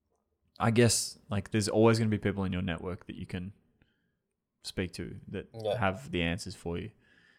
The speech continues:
Speaker 1: Um, so yeah, it was all very circumstantial,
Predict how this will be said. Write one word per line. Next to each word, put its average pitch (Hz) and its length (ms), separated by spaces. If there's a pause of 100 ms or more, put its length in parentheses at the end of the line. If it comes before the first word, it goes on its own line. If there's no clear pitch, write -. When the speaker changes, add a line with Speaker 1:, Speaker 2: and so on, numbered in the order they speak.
(160)
Speaker 1:
Um, 92 440
so - 120
yeah, 120 180
it 98 40
was 104 220
all 117 280
very 104 280
circumstantial, 87 840